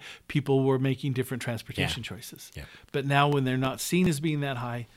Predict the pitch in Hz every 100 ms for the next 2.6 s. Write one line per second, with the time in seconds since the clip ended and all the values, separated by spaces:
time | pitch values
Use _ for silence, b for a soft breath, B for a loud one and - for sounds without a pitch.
0 | b b - 135 - 131 107 90 - 117
1 | 98 101 90 92 78 80 - 73 - B
2 | B B - 185 160 -